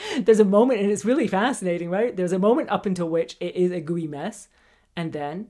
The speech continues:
there's a moment at which it crosses the line and actually becomes a cake. And until that moment, you've got a gooey mess. And this is exactly what it's like with our manifestations. You desire something,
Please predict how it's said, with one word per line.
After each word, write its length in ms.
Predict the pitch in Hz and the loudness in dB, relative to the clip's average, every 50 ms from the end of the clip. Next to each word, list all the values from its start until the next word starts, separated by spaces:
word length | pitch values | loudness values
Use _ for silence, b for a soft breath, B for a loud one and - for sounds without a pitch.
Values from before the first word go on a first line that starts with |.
| _ - | _ -12
there's 180 | - 143 127 156 | -12 -8 -6 -6
a 60 | 151 | -6
moment 260 | 139 131 135 147 170 | -6 -8 -8 -8 -8
at 60 | - | -10
which 160 | 147 139 - | -10 -10 -12
it 60 | - - | -14 -16
crosses 360 | - 151 139 127 - 151 - | -14 -14 -14 -12 -14 -14 -14
the 100 | 147 156 | -12 -12
line 320 | 135 127 127 127 139 175 220 | -12 -12 -14 -16 -16 -16 -16
and 80 | 190 135 | -16 -16
actually 280 | 131 131 - - - - | -18 -20 -18 -20 -18 -18
becomes 520 | - - - 135 139 147 175 - - _ _ _ _ _ | -18 -18 -18 -18 -18 -18 -20 -20 -20 _ _ _ _ _
a 40 | 202 | -20
cake. 460 | 208 - - 294 285 _ - - _ B B B B B B B B B B B B - | -20 -20 -20 -20 -20 _ -20 -20 _ B B B B B B B B B B B B -2
And 240 | 196 208 208 208 202 - _ - | 0 0 0 0 -2 -4 _ -2
until 400 | 214 208 202 - - 294 311 294 | -2 -2 -2 -2 -4 -4 -4 -2
that 220 | 277 262 233 185 196 | -2 -4 -4 -2 -2
moment, 400 | 214 262 285 269 254 254 - - | -4 -4 -4 -6 -6 -8 -8 -8
you've 200 | - 214 226 185 | -6 -6 -6 -2
got 160 | - 233 - 208 | 0 0 0 0
a 40 | |
gooey 240 | 185 165 175 185 185 | -2 -2 -2 -2 -2
mess. 540 | 170 165 180 196 165 - - - - - _ _ _ _ _ _ B B B B B B B | -2 -4 -6 -8 -10 -12 -16 -20 -20 -20 _ _ _ _ _ _ B B B B B B B
And 100 | 262 294 | -6 -6
this 140 | 370 370 | -4 -4
is 80 | 415 403 | -2 -2
exactly 380 | 370 240 214 233 240 233 240 240 | -2 -2 0 -4 -4 -4 -2 -2
what 120 | 220 214 | -2 -2
it's 120 | 196 175 | -2 -2
like 180 | 190 175 180 180 | -2 -4 -4 -4
with 120 | 190 185 | -6 -8
our 80 | 196 185 | -6 -6
manifestations. 1040 | 165 156 147 156 156 - 170 - - 202 214 247 214 - 170 131 127 127 123 - - b b b b b b b b | -6 -8 -10 -12 -12 -12 -14 -10 -6 -4 -4 -4 -4 -8 -10 -10 -12 -12 -16 -18 -20 b b b b b b b b
You 140 | - 165 180 | -6 -4 -2
desire 420 | 180 180 165 165 156 151 151 147 | 0 0 0 0 -2 -2 -2 -4
something, 480 | 143 - - - - - - - - | -8 -10 -14 -16 -16 -18 -20 -20 -20